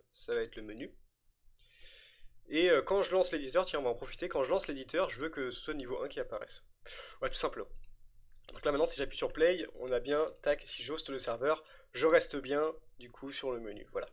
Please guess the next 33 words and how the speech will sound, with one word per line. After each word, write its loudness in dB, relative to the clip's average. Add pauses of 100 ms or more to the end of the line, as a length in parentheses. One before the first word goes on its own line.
(260)
tout -12
simplement, -4
c'est -8
juste -8
pour -6
fixer -8
ça. 0 (800)
Et 6
là, 12
vous 8
voyez 4
que 4
maintenant 4
que 0
j'ai -4
créé 2
le -6
serveur, 6
mais 0
je -4
peux 12
pas -
bouger. 2
Qu'est-ce -12
qui -10
se -8
passe ? 4
Il -2
y 4
a 4
un 2
problème, 0
là. 0